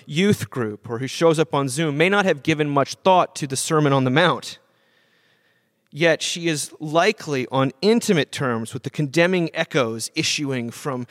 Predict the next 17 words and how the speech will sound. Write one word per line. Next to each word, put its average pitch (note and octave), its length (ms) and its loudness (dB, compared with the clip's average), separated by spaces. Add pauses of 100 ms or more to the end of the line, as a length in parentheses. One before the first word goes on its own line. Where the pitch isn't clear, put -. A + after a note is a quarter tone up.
(300)
YouTube. A#2+ 680 -4 (580)
"Thou C#3 220 -2
shalt C#3 400 -4
be C3 100 -6
skinny, A#2 540 -6 (220)
thou C3 160 2
shalt C3+ 320 -2
be C3 80 -6
successful, - 680 -6
thou B2 140 -2
shalt B2+ 280 -2
be C3 120 -6
independent, D3 640 -4
thou C3 120 -4
shalt B2+ 280 -8
be A#2+ 100 -8
self-actualized." A2 1200 -8